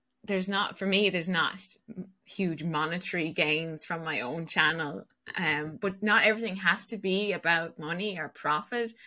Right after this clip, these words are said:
Sometimes it can just be about being creative or expressing something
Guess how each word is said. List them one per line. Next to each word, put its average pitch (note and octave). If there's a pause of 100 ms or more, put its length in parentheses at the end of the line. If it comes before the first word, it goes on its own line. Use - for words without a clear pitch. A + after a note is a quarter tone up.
(160)
Sometimes F#3+
it F#3+
can F#3
just F3+
be E3 (580)
about D#3 (420)
being F3+
creative F#3+
or D#3
expressing E3
something D#3+